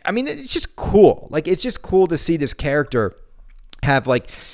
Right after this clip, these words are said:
a different sort of weapon in each hand, uh, that, that you're combating against. So it's, like, almost like a bash toy on two sides. So, um, I, I really do. I really do love when we see these kinds of toys and gimmicks and games, because to me, that's what pinball is all about, all right?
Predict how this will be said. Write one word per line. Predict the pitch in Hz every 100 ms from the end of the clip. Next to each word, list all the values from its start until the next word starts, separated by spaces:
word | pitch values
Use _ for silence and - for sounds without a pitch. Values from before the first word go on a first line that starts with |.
| -
a | - 139
different | 104 185 - 175 -
sort | 151
of | 117 101 98
weapon | 143 - 127
in | 113
each | 123 123 -
hand, | - 147 117 92 90 87 - _ _
uh, | - 107
that, | 110 123 -
that | 127 117
you're | 135 131 120 -
combating | - 127 92 117 135 131 110
against. | 92 90 82 - - - _
So | - 143
it's, | 139 -
like, | 143 113
almost | 147 165 170 165
like | 139 -
a |
bash | 110 101 127 123 143 -
toy | - 123 113
on | 110 104
two | - 147
sides. | 127 - 117 85 76 - - - - _
So, | - 196 185 165 _ _ -
um, | 143 139 131 123 _
I, | 139 151
I | 165
really | 156 214 240
do. | 156 156 123 95
I | 127
really | 151 175
do | 156 151
love | 120 131 131 123 110
when | 123 123
we | 117
see | - 139
these | 131 117
kinds | 135 123 113
of | -
toys | 135 120
and | 117 107
gimmicks | 120 113 -
and | 110
games, | 110 110 107
because | 110 117 139 -
to | 190
me, | 214
that's | 160 -
what | 127 117
pinball | - 135 117 107
is | 98
all | - 104 92
about, | 87 113 78 -
all | 110
right? | 113